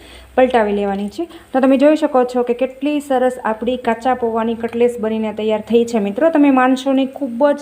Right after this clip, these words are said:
ટેસ્ટી અને લાજવાબ આપણી આ કટલેસ બનીને તૈયાર થઈ છે મિત્રો. તમે આને સોસ કે ચટણી સાથે ખાશો ને તો ખૂબ જ સરસ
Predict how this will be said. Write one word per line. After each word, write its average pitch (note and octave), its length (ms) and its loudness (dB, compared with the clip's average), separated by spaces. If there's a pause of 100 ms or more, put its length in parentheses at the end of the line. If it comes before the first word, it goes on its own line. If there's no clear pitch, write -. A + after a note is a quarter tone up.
ટેસ્ટી B3+ 460 0
અને A#3 260 2
લાજવાબ A#3+ 680 2
આપણી A#3+ 340 0 (520)
આ B3+ 140 2
કટલેસ A#3+ 440 0
બનીને A3 380 0
તૈયાર A3 300 0
થઈ A#3 240 2
છે A#3+ 160 -6
મિત્રો. G3+ 320 -6
તમે A3 240 -2
આને A3+ 340 -4
સોસ B3+ 320 0 (160)
કે B3 140 2
ચટણી B3+ 420 -2
સાથે C#4 300 -4
ખાશો C4+ 380 -4
ને A3+ 100 -2
તો A3 120 -4
ખૂબ D4 420 -2
જ C#4+ 80 -2
સરસ B3 280 2